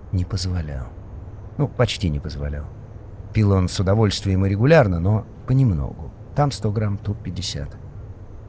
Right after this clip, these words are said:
«Всё, пришли». Новенький всё ещё стеснялся развалины, в которой они с бабушкой жили,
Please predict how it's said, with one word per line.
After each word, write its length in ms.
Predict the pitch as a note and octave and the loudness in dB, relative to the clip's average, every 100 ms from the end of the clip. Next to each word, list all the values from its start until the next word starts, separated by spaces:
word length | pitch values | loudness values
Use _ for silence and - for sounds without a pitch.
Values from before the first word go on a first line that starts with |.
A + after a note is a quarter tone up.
| - - - - - - - - - | -16 -16 -16 -16 -16 -16 -18 -18 -10
«Всё, 400 | - - A2+ E2+ | -4 2 2 2
пришли». 600 | F2+ F2 - F#2+ D2 - - - - - - - - - | -4 -6 -4 -6 -6 -10 -14 -18 -18 -18 -18 -16 -16 2
Новенький 480 | B2 D#3 D3 C3 C3 | 6 6 6 2 0
всё 220 | - C#3 | 0 0
ещё 180 | C3+ C3 | 0 0
стеснялся 680 | - C3+ - B2 G2+ - | 0 0 4 6 4 2
развалины, 480 | F#2 F#2+ A2 A#2+ A2 | 0 4 4 6 4
в 80 | G2 | 2
которой 320 | G#2 F#2+ G2 | -2 0 2
они 140 | G2 F#2+ | 2 2
с 60 | |
бабушкой 420 | F#2 F2+ F2 - | 0 -2 -2 -2
жили, 360 | F#2+ C3+ D#3 A#2 | 0 2 2 0